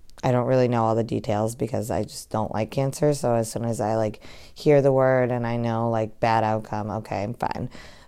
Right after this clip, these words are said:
But in the meantime, you know, he's getting his treatments. He's enjoying his life. He just got, like, some pain management stuff for his back, and he's feeling pretty good. So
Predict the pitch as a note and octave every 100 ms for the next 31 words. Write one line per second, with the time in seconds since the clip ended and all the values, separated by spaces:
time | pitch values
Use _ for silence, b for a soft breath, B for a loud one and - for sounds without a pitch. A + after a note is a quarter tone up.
0 | - C#3+ B2+ B2 A#2 - D#3 D#3 D#3 D3+
1 | D3 D3 C#3 C#3 B2 A2 A#2+ G2+ A#2+ -
2 | C3 B2 C3 - D#3+ D#3 D3+ D3 C#3+ C#3
3 | A#2 A#2+ A#2+ B2+ B2 B2 A#2+ B2+ A#2+ A#2+
4 | A#2+ A2+ - - C3+ A#2 A#2+ - A#2+ A2+
5 | - A2+ - A#2+ - C#3+ C3+ C3 C3+ B2+
6 | B2 B2 B2 A2+ - C#3 B2 A#2+ - A#2+
7 | A#2+ A#2+ B2 A2+ A2 A2 - B B B
8 | - C#3 C#3 - C#3+ C3+ C3 B2+ A#2+ G#2
9 | G#2+ G#3 - - - - - - - -
10 | - D#3 C#3 B2+ B2+